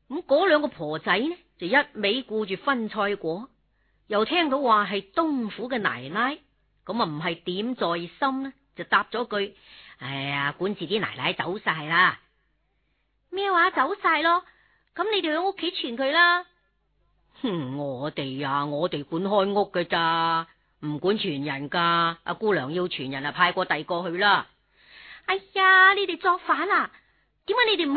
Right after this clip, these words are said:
去傳啫？你氹新嚟嘅好啦，氹起我嚟喎。咁平時你哋唔傳，邊個去傳㗎？而家啊，如果係你哋自己嘅事，或者係想到咩嘢畀啲管家奶奶啊，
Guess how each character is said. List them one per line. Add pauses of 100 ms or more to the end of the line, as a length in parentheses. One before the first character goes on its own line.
(100)
去
傳
啫？ (640)
你
氹
新
嚟
嘅
好
啦， (260)
氹
起 (180)
我
嚟
喎。 (340)
咁
平
時
你
哋
唔
傳，
邊
個
去
傳
㗎？ (920)
而
家 (180)
啊， (340)
如
果
係
你
哋
自
己
嘅
事， (200)
或
者
係 (220)
想
到
咩
嘢
畀
啲
管
家
奶
奶
啊，